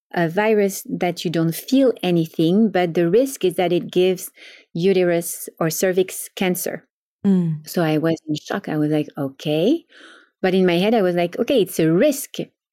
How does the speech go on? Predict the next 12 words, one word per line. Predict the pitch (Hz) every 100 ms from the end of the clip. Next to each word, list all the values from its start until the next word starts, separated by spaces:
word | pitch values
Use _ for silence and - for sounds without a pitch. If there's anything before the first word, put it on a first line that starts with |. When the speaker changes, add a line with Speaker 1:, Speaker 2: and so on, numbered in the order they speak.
| _
Speaker 1:
And | 185 185
I | 180
know | 190 220
that | 196 180 - - -
sometimes | 202 202 226 226 196
when | 190 180
you | 180
are | 185
in | 185 175
the | 165 170
U |
S, | 202 240 -